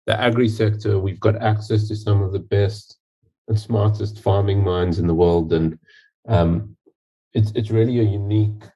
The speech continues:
sort of position where you can work uh, hand in hand with, with those customers and, and partners in building a solution in a relatively unsaturated market compared to places like Silicon Valley or Tel Aviv, where you're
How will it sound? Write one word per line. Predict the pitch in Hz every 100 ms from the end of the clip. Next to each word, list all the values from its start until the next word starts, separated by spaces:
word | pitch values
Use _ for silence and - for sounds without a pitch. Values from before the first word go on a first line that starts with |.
| _
sort | - 104
of | -
position | 104 110 107 104
where | 95
you | 98 95
can | 113 101
work | 104 104 104 - - - _ _ _ _
uh, | - - -
hand | 107 107 107 107
in | 101
hand | 107 104
with, | 101 - -
with | - 107
those | 101 87 -
customers | - 110 104 107 95 -
and, | 82 -
and | 101
partners | - 110 107 98
in | 90 87
building | 95 98 101
a | 95
solution | - 90 95 95 - 90 90 - _ _ _ _
in | 117
a | 113
relatively | 117 127 139 175 156 131 110 107 - -
unsaturated | 117 107 120 107 117 104 95 95
market | 98 90 87 - - -
compared | 107 110 107
to | 107
places | 107 104 101 - 98
like | 98 87 95 - - - - _
Silicon | - 101 107 90
Valley | 101 92 92 87
or | -
Tel | - 110
Aviv, | 101 87 98 98 95 82
where | 90
you're | 87 92 87 82